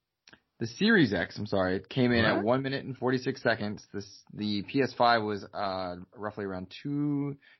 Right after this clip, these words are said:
Speaker 1: two and some change, and then the P S four Pro was i-, in the threes, I believe, and that's going off memory. But it was
Speaker 2: Yeah.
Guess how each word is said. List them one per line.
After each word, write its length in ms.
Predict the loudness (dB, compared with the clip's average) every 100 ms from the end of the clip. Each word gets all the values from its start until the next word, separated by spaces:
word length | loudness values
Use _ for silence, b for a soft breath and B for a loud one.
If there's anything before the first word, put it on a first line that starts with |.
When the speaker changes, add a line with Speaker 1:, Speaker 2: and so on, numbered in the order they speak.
| -6
Speaker 1:
two 100 | -4
and 100 | -2
some 120 | -4
change, 480 | 0 0 0 -2 -4
and 160 | -2
then 360 | 0 0 -2 -6 -10 b b b
the 260 | 2 2 2
P 120 | 0
S 80 | 2
four 160 | 0
Pro 340 | 0 2 4 2
was 400 | 0 -4 -12 -20 -14
i-, 220 | -12 -10
in 120 | -6 -6
the 60 |
threes, 420 | -4 -2 0 0 0
I 120 | -2
believe, 520 | -2 -4 -4 -6 -8 -16 -20 -10
and 100 | -6
that's 160 | -4
going 180 | -2 0
off 160 | 0 -2
memory. 380 | -2 -2 -2 -2
But 160 | 0
it 60 | 0
was 160 | 0 -4
Speaker 2:
Yeah. 120 | -8